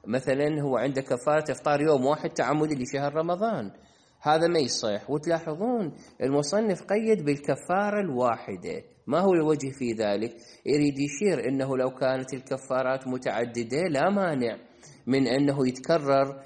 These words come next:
الإطعام على نفس الشخص، يعني، مثلًا أنا عندي كفارة إفطار يوم واحد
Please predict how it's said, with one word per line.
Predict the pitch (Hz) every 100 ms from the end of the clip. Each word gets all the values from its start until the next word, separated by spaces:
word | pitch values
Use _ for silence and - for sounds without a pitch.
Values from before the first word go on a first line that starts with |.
| - 113
الإطعام | 123 117 113 127 175 170
على | 113 117
نفس | 117 147 -
الشخص، | - - 101 - - -
يعني، | 120 117 131
مثلًا | 143 143 151 151 151 151 156 151 - _ _ _ -
أنا | 139 165 151 117
عندي | 170 175 156 175 175
كفارة | 165 156 185 180 156 147
إفطار | 139 - 175 156 170
يوم | 208 165
واحد | 131 135 117 -